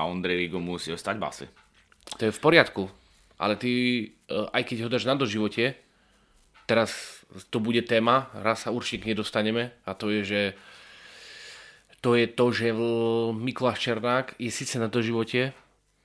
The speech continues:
Speaker 2: ale po odpíkaní dvadsať, dvadsať rokov? Dvadsať rokov.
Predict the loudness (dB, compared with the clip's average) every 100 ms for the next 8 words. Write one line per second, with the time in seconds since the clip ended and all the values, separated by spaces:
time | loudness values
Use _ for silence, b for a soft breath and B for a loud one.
0 | -6 -2 -2 -2 -4 -4 -4 -6 -2 -2
1 | 0 -2 -2 -2 -2 -4 -14 -6 -2 -2
2 | -2 -8 -8 -4 -4 -2 -2 0 -2 2
3 | 0 0 -6 -8